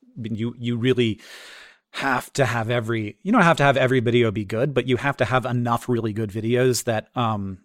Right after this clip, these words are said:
that you keep your audience, uh, engaged and, and, uh, you keep,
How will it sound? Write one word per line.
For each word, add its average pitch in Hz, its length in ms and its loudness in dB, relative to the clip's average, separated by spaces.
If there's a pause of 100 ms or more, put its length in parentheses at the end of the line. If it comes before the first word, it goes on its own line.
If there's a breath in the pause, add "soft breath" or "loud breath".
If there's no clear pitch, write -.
(220)
that 117 200 -2
you 110 100 -2
keep - 280 -8
your 110 140 -4
audience, 101 640 -8 (160)
uh, 107 240 -2
engaged 98 640 -8
and, 92 260 -12 (400)
and, 95 340 -10
uh, 98 260 -6
you 107 120 -8
keep, - 260 -10